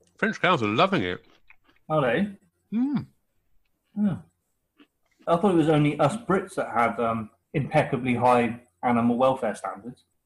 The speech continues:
Speaker 1: It depends on what the cows are destined for.
Speaker 2: The only reason I voted Brexit is 'cause I didn't want, um,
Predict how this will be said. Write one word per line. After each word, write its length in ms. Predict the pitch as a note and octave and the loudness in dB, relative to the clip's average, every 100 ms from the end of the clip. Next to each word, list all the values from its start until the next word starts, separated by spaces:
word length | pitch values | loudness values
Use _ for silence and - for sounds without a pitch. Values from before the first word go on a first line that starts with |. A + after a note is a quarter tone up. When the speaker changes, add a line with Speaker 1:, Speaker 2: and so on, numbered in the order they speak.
| - | -14
Speaker 1:
It 120 | A#2+ | -12
depends 360 | - - C3 A#2 | -8 -2 0 2
on 120 | A2 | 0
what 140 | A#2 | -2
the 60 | A#2 | -6
cows 380 | - A#2+ A2+ G2+ | -2 0 0 -2
are 40 | |
destined 500 | G2 B2 - - F#2+ | -2 -2 -2 -6 -8
for. 280 | - F#2 F2+ - _ _ _ _ - | -8 -12 -14 -18 _ _ _ _ -2
Speaker 2:
The 60 | |
only 120 | E3 | 0
reason 200 | D#3 C#3 | 2 2
I 100 | C3+ | 2
voted 320 | B2+ B2+ B2+ A#2+ | 2 2 0 0
Brexit 360 | E3+ - D3 | -2 -4 -8
is 120 | B2 | -8
'cause 180 | G#2+ A#2+ | -10 -6
I 120 | A#2 | -4
didn't 260 | A2 A#2+ A#2 | -4 -2 -2
want, 260 | A2+ A2+ - | -2 -6 -6
um, 260 | A#2 A2 | -8 -8